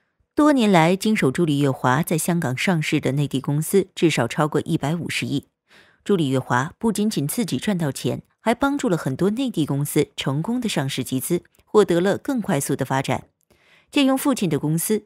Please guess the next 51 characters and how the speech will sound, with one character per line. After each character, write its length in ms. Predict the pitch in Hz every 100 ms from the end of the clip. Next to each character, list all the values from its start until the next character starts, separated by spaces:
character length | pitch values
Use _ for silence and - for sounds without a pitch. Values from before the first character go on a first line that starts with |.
| _
朱 120 | -
李 140 | 147 131
月 80 | 127
华 340 | - 127 -
又 180 | 185 156
跟 180 | 156 175
何 200 | - 147
超 200 | - 226
琼 320 | - 131 147 - _
还 120 | -
有 100 | 175
梁 220 | 143 139 175
安 160 | 202
琪 320 | 196 - 135
都 160 | 160 170
成 180 | - 139
了 100 | 135
闺 200 | 143 147
蜜。 180 | 139 - _ _ _ _ _ -
这 140 | 302
一 80 | 240
点 260 | 151 120 - _ -
也 140 | 226
可 140 | 269 269
以 100 | 160
看 240 | 180 139
出 240 | - 156 -
朱 140 | 180
李 140 | 156 127
月 100 | 131
华 220 | - 123
的 100 | 147
情 300 | - 131 156
商 220 | 208 208
至 160 | - 160
高。 240 | 139 175 _ _ _ _ _ _ -
我 100 | 220
们 140 | 240
都 120 | 247
知 160 | 240 202
道， 280 | 139 156 - _
何 220 | - 254
超 220 | - 294
琼 320 | 277 196 185 226
跟 160 | 226
梁 160 | 202 190
安 140 | 247
琪 180 | - 269
的 100 | 240
关 200 | 151 135
系， 240 | - -